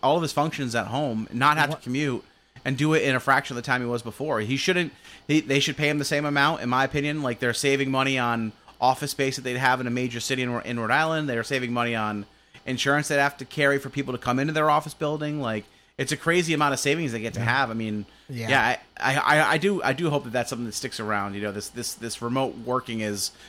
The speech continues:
Speaker 1: been great for traffic patterns and stuff too. It's been awesome. It's a, a total upgrade.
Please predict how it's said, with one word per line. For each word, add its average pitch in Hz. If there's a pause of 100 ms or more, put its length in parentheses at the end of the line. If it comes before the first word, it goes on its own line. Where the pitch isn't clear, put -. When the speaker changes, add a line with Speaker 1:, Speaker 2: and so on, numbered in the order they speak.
Speaker 1:
been 139
great 143
for 135
traffic 139
patterns 147
and 151
stuff 151
too. 160
It's 143
been 185
awesome. 175
It's 92
a, 117 (400)
a 120
total 170
upgrade. 107